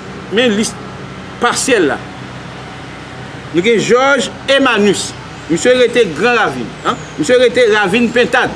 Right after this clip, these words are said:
L ap travay nan Meri Pòtoprens. Jòj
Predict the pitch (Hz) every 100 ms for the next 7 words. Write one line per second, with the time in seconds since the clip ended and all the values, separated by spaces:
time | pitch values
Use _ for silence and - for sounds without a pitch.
0 | - - - - - - - - 147 165
1 | - 190 180 220 214 190 175 214 247 220
2 | 285 233 208 180 160 123 98 - - -
3 | - - - - - - - - - -
4 | - - - - - 151 220 262 285 214